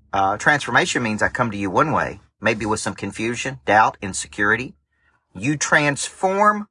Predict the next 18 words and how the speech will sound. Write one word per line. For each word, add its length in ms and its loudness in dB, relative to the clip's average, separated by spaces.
those 380 2
thoughts, 560 0
Jimmy, 420 -6
right? 320 4
You 160 -4
transform 840 0
those 240 2
thoughts 380 -2
till 140 -2
I 100 6
leave 300 -2
you, 300 -4
Trevor 300 2
Harts, 380 2
with 120 -10
confidence. 760 -2
I'm 80 -8
confidence, 800 2